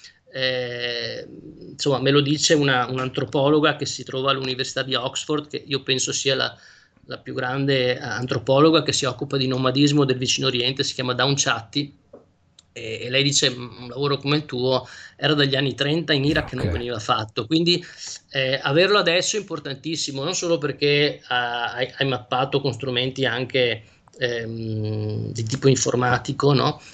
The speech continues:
Speaker 1: Ho tutte le informazioni, le ho inserite in un gis e quindi ho anche la distribuzione spaziale nel territorio di questi motivi che cambiano da una tribù ad un'altra, no? Ma anche la simbologia, ma soprattutto l'importanza che, che sta scomparendo,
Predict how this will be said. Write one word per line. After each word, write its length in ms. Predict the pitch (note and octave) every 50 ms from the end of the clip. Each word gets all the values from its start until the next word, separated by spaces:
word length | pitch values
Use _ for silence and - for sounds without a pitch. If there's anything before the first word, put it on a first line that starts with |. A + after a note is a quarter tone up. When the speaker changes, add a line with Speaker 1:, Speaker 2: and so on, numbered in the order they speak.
| - - -
Speaker 1:
Ho 200 | - B2 B2+ B2
tutte 220 | - C#3+ C#3+ D#3
le 60 | D3
informazioni, 600 | C#3+ C#3 C#3 C#3 C3+ C3+ C3 - - D3 D3+ E3+ D#3
le 80 | C#3
ho 360 | C3 C3 C3 B2+ B2+ B2 B2 B2
inserite 380 | B2+ - - - C3 C#3 C#3
in 80 | C#3 C3+
un 140 | C#3 C3+ B2+
gis 480 | - C#3 C#3+ D3 C#3+ - - - - - - - - _ _
e 100 | - -
quindi 240 | - D3 D#3 D#3+ E3
ho 40 |
anche 260 | D3 C#3 D3 D#3 - E3
la 120 | D3 D3
distribuzione 600 | C#3 - - - C#3 C#3 C#3 C#3 - D3+ D3+ E3
spaziale 600 | - - - C#3 B2+ - - D3 C3+ C#3 D3+ D#3+
nel 140 | D#3 D3 C#3
territorio 480 | C#3 C#3+ C3+ B2+ - - C#3 D#3 E3 D#3
di 100 | D3 D3
questi 400 | - C3+ - - C#3 C3 - _ _ _ _ _ _
motivi 480 | D3+ D3 D3 D3 D3 D3 D3 C#3 C#3 C3+
che 140 | - D3+ C#3+
cambiano 460 | - D#3+ D3+ D#3+ F#3 F3+ F3+ E3+ D#3
da 100 | D3+ C#3+
una 120 | C#3 C3+
tribù 280 | C3 - C3+ C3 C3 C3+
ad 100 | C3 B2+
un'altra, 560 | C3+ C3+ B2+ A2+ G#2+ A#2 A#2+ B2 - - B2+
no? 180 | C3 D#3+ E3+ - - - - - - -
Ma 100 | - B2
anche 180 | C#3+ D3 D3 D#3
la 80 | D3+
simbologia, 1080 | C#3 - - C#3+ C#3+ C3+ C#3 C#3 C#3 C3 B2 C3 C3 C3 C3 C3 C3 B2+ B2 B2 B2 - - - _ -
ma 140 | D3 C#3+ C#3
soprattutto 480 | C3 - E3+ E3 F3+ F3 A3 A3 - G#3+
l'importanza 640 | F#3 D3+ C#3+ D#3 C#3 - D#3 D3+ F3+ F3 - -
che, 280 | - D3 C#3+ C3 - -
che 80 | -
sta 140 | C#3 - C#3+
scomparendo, 800 | B2 - - C3+ B2+ - - D3 D#3 C#3 C3 B2+ A#2+ A#2 A2+ -